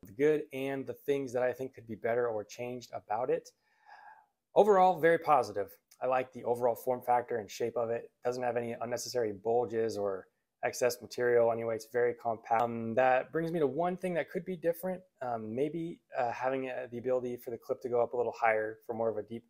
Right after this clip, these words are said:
carry option could be cool, although that would be pretty difficult anyways with the light of this, like, height. I like the overall finish of it. The texture of this is great. Switch is awesome. User interface is good enough.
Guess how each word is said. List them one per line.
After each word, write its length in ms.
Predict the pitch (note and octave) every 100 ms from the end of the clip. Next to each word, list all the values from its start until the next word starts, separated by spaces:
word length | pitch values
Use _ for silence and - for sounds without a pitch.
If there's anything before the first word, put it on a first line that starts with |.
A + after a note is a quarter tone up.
| -
carry 340 | A#2 A2+ A2 -
option 500 | B2 - - D3 D3+ - _ _ _ _ -
could 140 | F3
be 120 | E3+ E3+
cool, 280 | E3+ F3 F3+
although 640 | C#3 C#3+ B2 D3 C#3 C#3+ - -
that 120 | C#3+
would 140 | C#3+
be 60 | C3+
pretty 200 | C#3+ C3+
difficult 440 | B2+ B2+ - B2+ -
anyways 380 | B2 B2+ B2+ A#2
with 120 | A#2
the 60 |
light 280 | G#2+ A2 A2
of 100 | G#2+ -
this, 380 | G#2 - - - _ -
like, 140 | G2
height. 380 | - - B2 - _ _ _ -
I 60 |
like 400 | B2 A#2+ B2+ C#3 -
the 160 | C3
overall 380 | A#2+ B2 C3 B2+
finish 380 | B2 D3 C#3 -
of 160 | C#3+
it. 140 | C#3+ C#3
The 60 |
texture 520 | - C#3 B2+ - C3+ C3+
of 220 | A2+ G#2+
this 220 | B2 A#2+
is 80 | -
great. 320 | - C3 B2
Switch 360 | - - D#3+ D#3+
is 100 | C3 -
awesome. 480 | C3 B2 - A#2 A#2 - _ _ _ -
User 220 | E3+ E3
interface 460 | D3 D3 C#3+ C#3 C3+
is 180 | C#3 C3
good 220 | A2+ C3+
enough. 420 | C3 A#2 A#2 A#2